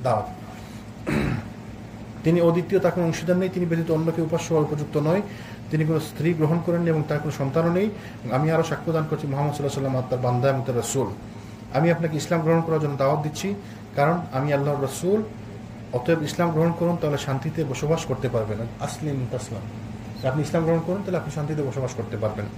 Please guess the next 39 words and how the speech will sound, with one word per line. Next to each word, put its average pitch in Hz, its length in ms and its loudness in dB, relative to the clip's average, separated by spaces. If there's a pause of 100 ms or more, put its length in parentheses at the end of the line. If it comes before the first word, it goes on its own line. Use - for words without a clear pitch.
(1000)
তারপরে 190 300 6
তিনি 196 120 0
একটা 165 200 0
আয়াত, 147 300 2 (880)
আমার 131 100 -4
সাথে 151 240 -2
একটা 147 220 0
আয়াত 147 200 2
লিখে 123 160 0
দিলেন। 117 240 -2
কি 151 60 2
আয়াত 151 120 4
লিখছেন? 165 320 0 (880)
"ইয়া 151 180 8
আহলাল 147 380 4
কিতাবি 143 320 -2
তাআলু 139 580 0
ইলা 135 180 4
কালিমাতিন 131 460 -2
সাওয়াইন 127 580 0
বাইনানা 131 340 0
ওয়া 123 120 4
বাইনাকুম 127 480 -2
আল্লা 123 320 2
তা'বুদু 120 400 -2
ইল্লাল্লাহ 120 640 0 (380)
ওয়া 123 80 4
লা 139 220 6
নুশরিকা 131 380 -2
বিহি 123 220 -2
শাইআন 131 500 -2
ওয়া 123 220 0
লা 131 240 2
তাত্তাখিযা 123 480 -2
মিন 120 160 0 (100)
বা'দু, 113 320 -2 (360)
বা'দু, 123 400 2
বা'দুনা 139 480 0
বা'দান 143 400 0